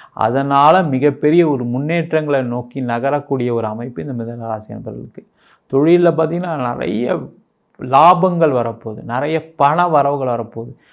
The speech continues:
உங்களுக்கு எங்கெல்லாம் நீங்க பணம் கட்டுறீங்களோ அதெல்லாம் பணம்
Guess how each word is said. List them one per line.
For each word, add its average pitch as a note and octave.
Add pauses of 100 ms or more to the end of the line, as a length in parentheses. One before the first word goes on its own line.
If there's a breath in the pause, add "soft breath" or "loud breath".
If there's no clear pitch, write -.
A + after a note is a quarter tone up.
(140 soft breath)
உங்களுக்கு A#2+
எங்கெல்லாம் D#3+
நீங்க F3
பணம் D3+
கட்டுறீங்களோ D3
அதெல்லாம் C3
பணம் C3